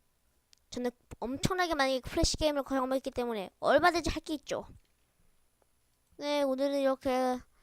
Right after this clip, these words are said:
머니모브스를 좀 해봤는데요. 음, 개인적으로 아주 재밌는 것 같고 그 처음 입-, 그 플래시 게임 입문하시기 진짜 좋을 것 같아요.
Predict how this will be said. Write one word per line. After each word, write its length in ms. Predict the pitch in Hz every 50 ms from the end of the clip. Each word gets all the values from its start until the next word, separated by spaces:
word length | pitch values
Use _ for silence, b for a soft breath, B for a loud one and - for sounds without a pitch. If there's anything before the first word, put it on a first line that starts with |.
| B B B B B B B B B B B B B B B -
머니모브스를 680 | 247 262 285 294 330 330 339 339 330 359 - 339 349 320
좀 160 | 330 330 339
해봤는데요. 680 | 349 - 339 330 330 311 320 311 330 349 359 359 349 - _ _ _ _ _ _ -
음, 640 | 277 269 269 269 269 269 269 269 269 285 294 294 - _ _ -
개인적으로 480 | - 285 294 311 320 349 339 330 302 302
아주 60 | 294
재밌는 420 | - - 233 262 262 285 302 320 302
것 140 | 302 294
같고 880 | 262 269 262 - - 262 269 285 302 302 285 254 233 208 196 220 - - _ -
그 300 | - 226 220 202 190 - - - - _ - - -
처음 300 | - - 381 370 370 330
입-, 260 | 254 240 233 247 254 - _ _ _ _ -
그 120 | 262 247 - -
플래시 340 | - 381 403 - - - -
게임 220 | 359 359 339 302
입문하시기 640 | 269 254 254 269 294 302 311 302 - 320 - 294 262
진짜 340 | - - - 254 262 302
좋을 280 | 294 - - 262 262 262
것 120 | - 262
같아요. 500 | 233 226 - - 226 196 208 202 220 233